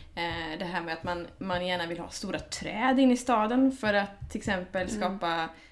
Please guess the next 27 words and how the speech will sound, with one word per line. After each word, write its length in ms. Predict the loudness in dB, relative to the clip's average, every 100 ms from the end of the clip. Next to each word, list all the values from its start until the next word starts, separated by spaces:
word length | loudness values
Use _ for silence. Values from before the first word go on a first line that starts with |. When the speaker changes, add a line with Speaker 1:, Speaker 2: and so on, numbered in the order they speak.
| -16
Speaker 1:
skugg-, 600 | -12 -2 0 -2 -6 -16 -20 -16 -12
eh, 140 | -10
skydd 500 | -6 -4 0 0 0
och 40 | 6
Speaker 2:
Mm. 240 | 8 8
Speaker 1:
lite 220 | 6 -2 -2
vindskydd. 720 | -2 -2 -6 -8 -2 0 0 -2 0
Speaker 2:
Ja. 340 | 4 6 4 0 -12 -10 -8 -6 2
Jo, 140 | 4
det 80 | 6
är 120 | 6
ju 60 | 8
det 240 | 8 8
att, 200 | 6 2
eh, 140 | 0
många 280 | 2 4 4
gånger 280 | 4 6 4
så 140 | 2
blir 200 | 0 2 2
ju 80 |
städerna 480 | 2 2 2 2 0
väldigt, 480 | 0 0 -2 -4 -8
det 120 | 0 4
blir 260 | 4 2
blåshål 800 | 2 2 2 -4 -2 2 4 4 6
Speaker 1:
Ja. 120 | 4
Speaker 2:
eftersom 340 | 4 2 0